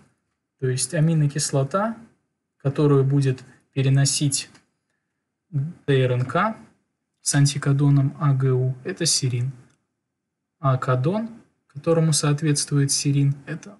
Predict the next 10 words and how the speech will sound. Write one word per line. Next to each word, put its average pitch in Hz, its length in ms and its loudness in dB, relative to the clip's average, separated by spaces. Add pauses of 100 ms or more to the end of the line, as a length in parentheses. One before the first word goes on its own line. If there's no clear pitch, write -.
(120)
У 202 160 -4
Ц - 420 -4
А. 120 240 -4 (1500)
Ответ 151 560 -2 (100)
поясните. 143 760 0 (460)
Поясняете 214 640 -2
вы 139 100 2
тем, 135 300 -2
что - 340 -8 (720)
везде 147 680 -2